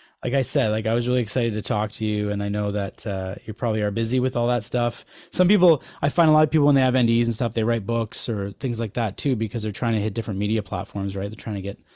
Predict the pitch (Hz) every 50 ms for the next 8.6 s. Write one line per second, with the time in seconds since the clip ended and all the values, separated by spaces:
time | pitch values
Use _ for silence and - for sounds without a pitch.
0 | _ _ _ - 127 110 110 110 107 107 110 104 101 101 98 101 107 101 101 -
1 | - 110 101 98 - - - - _ 135 123 120 117 113 110 104 101 - 98 90
2 | 98 95 95 95 - 98 98 104 104 107 101 101 98 101 101 101 101 - - -
3 | 104 104 - - _ - - - - - _ _ _ - 98 98 98 95 95 98
4 | - - - - - - 127 117 110 107 107 104 98 - - - 120 101 104 107
5 | 110 - - - 117 101 98 104 123 127 127 90 - _ _ _ _ _ _ -
6 | - 123 113 - - 139 131 120 117 120 123 123 120 117 117 120 123 113 107 117
7 | 117 101 104 110 - 117 110 110 107 110 104 107 120 120 104 113 110 - - 135
8 | 135 139 147 151 151 147 139 143 151 156 - -